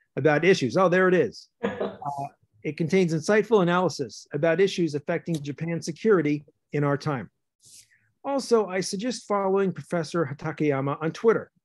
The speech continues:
Speaker 1: Her Twitter address is at Kyoko Hat. So I'll spell that out. It's at sign K Y O K O H A T. Professor Hatakeyama, thank you for joining us today.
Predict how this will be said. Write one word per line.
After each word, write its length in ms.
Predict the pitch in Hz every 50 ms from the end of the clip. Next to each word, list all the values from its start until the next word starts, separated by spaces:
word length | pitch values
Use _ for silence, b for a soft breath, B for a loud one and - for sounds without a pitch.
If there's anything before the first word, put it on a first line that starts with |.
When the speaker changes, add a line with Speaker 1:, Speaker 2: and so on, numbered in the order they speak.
| _ _ _ _ _
Speaker 1:
Her 140 | - 156 151
Twitter 420 | 147 - - 202 208 196 190 185
address 480 | 180 160 139 151 143 143 139 131 - -
is 340 | 180 139 127 127 113 - - - _
at 360 | - 160 170 185 196 202 - - - _ _ _ _ _ _ _ _ _ -
Kyoko 500 | - - 175 165 156 160 - 151 151 139
Hat. 240 | 127 - 131 107 90 - - - _ _
So 220 | - - - 131
I'll 80 | 123 120
spell 300 | - - - 185 165 156
that 180 | 156 143 135 135
out. 240 | 117 110 110 -
It's 260 | 123 120 117 - - -
at 220 | 185 185 185 175
sign 420 | - - 160 147 139 139 165 175 - _ _ _ _ _ _ _ _ -
K 380 | - - 202 214 214 220 220 214
Y 380 | 175 165 170 170 170 170 151 127
O 400 | 139 143 147 147 143 143 139 127 _
K 340 | - - - 208 196 180 147
O 340 | 131 123 123 120 117 127 - _
H 300 | - 185 175 165 - -
A 140 | 160 147 135
T. 320 | 127 - - 113 85 - _ _ _ _ _ _ _ _ _ b b b b b b b b b b _ _ _ _
Professor 420 | - - - 190 170 - 190 180
Hatakeyama, 640 | 156 156 - 180 175 170 185 185 180 180 180 180 170 -
thank 320 | - - 233 240 240 - -
you 280 | 175 156 151 151 170 180 - _ _ _ _
for 100 | - 147
joining 360 | 135 151 165 160 151 147 139
us 120 | 131 - -
today. 480 | - 135 127 127 127 135 147 170 180